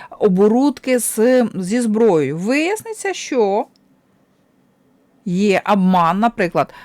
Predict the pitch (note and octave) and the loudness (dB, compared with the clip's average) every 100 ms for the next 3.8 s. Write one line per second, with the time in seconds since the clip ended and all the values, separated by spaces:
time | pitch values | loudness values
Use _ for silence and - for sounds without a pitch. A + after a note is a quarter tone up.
0 | - A#3 C4+ C#4+ G3 F3 F#3 G3+ F3+ - | -2 0 0 0 0 -2 0 2 2 -2
1 | F#3 - B3 F4+ F#4+ F4 D#4+ - E3 F3 | -14 -10 -2 2 4 2 -2 -8 -8 -6
2 | D#3+ E3+ - D#4 C#4+ A#3 A3+ G#3 - D3 | -6 -8 -4 -4 -2 -4 -4 -8 -14 -12
3 | D#3 E3+ C#3 - - - - _ | -10 -10 -12 -14 -18 -18 -20 _